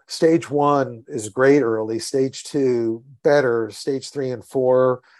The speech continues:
you have a tougher road to hoe, because now you're talking about, you know, you might get into the lymph nodes, you might get into the bladder, you might get in, especially where the prostate is, you know, uh, you've got the intestines, the colon, the stomach, the bladder.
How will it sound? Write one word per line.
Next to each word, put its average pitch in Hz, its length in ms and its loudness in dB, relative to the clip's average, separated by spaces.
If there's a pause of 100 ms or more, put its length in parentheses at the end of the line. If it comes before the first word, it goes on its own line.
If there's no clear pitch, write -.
(120)
you 151 80 0
have 160 120 0
a 127 40 -6
tougher 127 320 -6
road 117 280 -4
to 123 80 -6
hoe, 107 240 -10
because 113 380 -6
now 120 120 -6
you're 113 140 -6
talking 113 320 -8
about, 110 340 -8 (100)
you 151 80 -12
know, 117 80 -10
you 107 120 -10
might 107 220 -12
get 110 140 -10
into 104 180 -14
the 101 100 -12
lymph 120 320 -8
nodes, 113 320 -8
you 113 60 -12
might 98 220 -14
get 104 120 -8
into 98 200 -16
the 95 100 -20
bladder, 113 480 -6
you 107 160 -10
might 101 180 -12
get 107 140 -10
in, 101 100 -14 (280)
especially 135 540 -2
where 120 260 -4
the - 80 -12
prostate 131 560 -4
is, 104 280 -8 (380)
you 127 100 -12
know, 110 380 -10
uh, 107 260 -8
you've 110 220 -10
got 101 300 -10
the 120 100 -8
intestines, 113 680 -8
the - 60 -20
colon, 107 460 -10
the 95 80 -16
stomach, 107 520 -6
the 120 60 -12
bladder. 107 560 -8